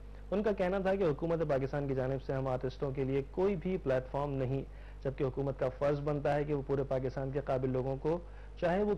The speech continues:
किसी भी फ़न से ताल्लुक़ रखते हों, और ख़ास तौर पर वो आर्टिस्ट जो अपने मुल्क के कल्चर को सामने लाने में मसरूफ़ हैं।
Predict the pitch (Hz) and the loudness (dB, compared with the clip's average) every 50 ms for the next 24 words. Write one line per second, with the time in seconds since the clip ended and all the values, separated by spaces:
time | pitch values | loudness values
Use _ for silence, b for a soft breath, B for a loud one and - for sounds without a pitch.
0 | - 165 143 - - 180 175 147 - 185 202 202 - 160 147 139 - 151 135 - | -2 -4 -6 -4 -4 -4 -4 -4 -2 -2 -4 -2 -2 -2 -2 0 -2 -2 0 2
1 | 131 131 135 131 - 127 - - - 175 160 147 139 127 - - - - - - | 2 2 2 2 0 -4 -4 -2 -2 -2 0 0 -2 -2 -4 -8 -12 -14 -10 -6
2 | - 135 - - 131 131 131 - - 147 143 135 135 - 147 143 139 143 147 156 | -4 -4 -2 0 0 0 0 0 0 0 0 0 0 0 0 0 2 2 2 0
3 | - B B B B B B - 135 151 160 - 202 202 196 - 170 151 151 156 | 0 B B B B B B -2 0 0 2 2 0 -2 -2 -2 -4 -2 0 0
4 | 151 147 - - 156 151 147 131 117 131 156 175 170 - 175 160 - 143 135 131 | 0 0 -2 -2 -2 0 0 0 0 0 0 0 0 0 -2 0 0 0 0 2
5 | - 143 139 147 143 - 139 131 131 131 127 131 127 131 139 143 143 147 139 131 | 0 -2 -2 -2 -2 -2 -2 0 0 0 2 2 2 0 0 0 0 0 0 0
6 | 127 - - 151 175 180 - 180 185 220 | -2 -2 0 0 -2 0 0 0 -2 -2